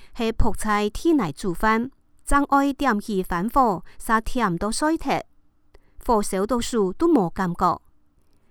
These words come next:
只有怕还能做事。其老板都煮好后，正去很想人爬过来吃饭。大家吃饭时，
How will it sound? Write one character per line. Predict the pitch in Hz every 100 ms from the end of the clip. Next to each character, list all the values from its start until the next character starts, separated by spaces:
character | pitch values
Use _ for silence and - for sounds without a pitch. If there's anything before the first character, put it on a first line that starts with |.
| -
只 | - 262
有 | 190 175
怕 | - 247 247 -
还 | - 220
能 | 175 175 151
做 | - 208
事。 | 247 - 247 262 _ _ _ _ _ _ - -
其 | 233
老 | 220 214
板 | 262 320 330
都 | 320 320
煮 | - 208
好 | 202 175
后， | 185 214 220 247 - _ _ - -
正 | 254 247
去 | 254 247
很 | - 190 240
想 | 285 349 254
人 | 185 214 -
爬 | - 160
过 | - 202
来 | 185 -
吃 | -
饭。 | 190 214 214 240 _ _ _ _ _ _ _
大 | - 220
家 | 196 175
吃 | 185 254
饭 | 269 294
时， | 294 180 113